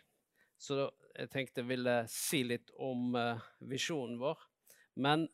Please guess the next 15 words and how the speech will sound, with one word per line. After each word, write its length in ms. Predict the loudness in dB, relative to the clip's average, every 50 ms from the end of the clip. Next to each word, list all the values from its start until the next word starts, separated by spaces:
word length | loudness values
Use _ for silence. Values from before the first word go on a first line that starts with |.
| _ _
først, 640 | -10 -2 0 0 0 0 -4 -10 -12 _ -20 -20 -20 -20 _ _
du 120 | -14 -10
kan 180 | -6 -6 -2 0
bare 180 | 2 2 2 0 -4 -10 -18 -8 -2
få 160 | -2 0 0 0
visjonen 400 | -4 -6 -4 -4 -2 -2 -2 -4
opp 100 | -4 -4
på 120 | -2 2
veggen, 440 | 4 4 4 4 2 0 -2 -4 -6 -10 _ _ _ -20 -20 -20 -20 -20 -20 _ _ _ -6
og 140 | -4 -4
så 500 | -2 -2 -4 2 4 6 6 6 4 2 -2 _ _ _ _ _ _ _ _ _ _ _ _ _ _ _ _ _ _ _ _ _ _
skal 220 | -12 -8 -6 -4 -2
vi 80 | 0
lese 420 | 2 4 4 4 4 2 -4 -8 -10
fra, 420 | -8 -4 -2 0 0 0 -2 -4